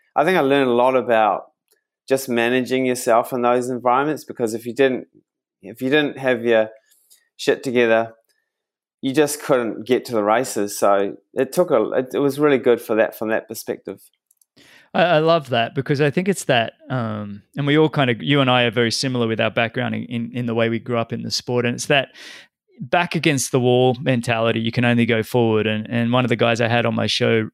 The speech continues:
Speaker 2: recently, the twenty nineteen world champion, actually, uh, Vincent Lewis, triathlon world champion, um, from France. And,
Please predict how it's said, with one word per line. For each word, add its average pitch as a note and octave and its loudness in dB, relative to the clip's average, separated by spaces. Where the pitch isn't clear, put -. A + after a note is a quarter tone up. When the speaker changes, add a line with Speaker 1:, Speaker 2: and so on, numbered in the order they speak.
Speaker 2:
recently, A#2+ 0
the A2 0
twenty B2+ 0
nineteen A#2+ 2
world A2 2
champion, A2 -4
actually, A2 -2
uh, A2 -2
Vincent A#2 -2
Lewis, A2+ 0
triathlon A#2 -4
world A2 -4
champion, A2 -4
um, A2 -2
from A#2 -8
France. A#2+ 0
And, A2 -4